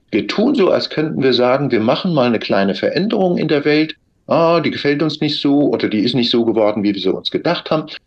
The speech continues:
Na ja, dann nehmen wir sie wieder zurück und alles ist wieder auf Null gesetzt. Reset. Das gilt nicht. Das gilt schon lange nicht. Vielleicht hat's noch nie gegolten.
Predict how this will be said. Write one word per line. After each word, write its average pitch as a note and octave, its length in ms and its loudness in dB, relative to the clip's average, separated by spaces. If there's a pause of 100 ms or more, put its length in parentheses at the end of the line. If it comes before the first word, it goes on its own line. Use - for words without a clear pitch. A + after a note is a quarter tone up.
Na C4+ 80 4
ja, D3+ 140 4
dann C#3+ 160 0
nehmen A2+ 200 2
wir G#2+ 100 2
sie G2+ 120 2
wieder G2 200 0
zurück F#3 320 0
und - 120 0
alles A#2 280 0
ist - 160 0
wieder A2 240 0
auf - 180 -4
Null G#2+ 320 2
gesetzt. - 600 -2
Reset. G#2 580 -2 (1200)
Das - 480 -4 (160)
gilt B2 340 0
nicht. - 400 -4
Das - 140 -6
gilt G#2 200 0
schon F2 200 -2
lange B2+ 300 0
nicht. E3 200 0
Vielleicht F2+ 340 -2
hat's - 160 -6
noch - 160 -2
nie A2 220 0
gegolten. D#3+ 540 0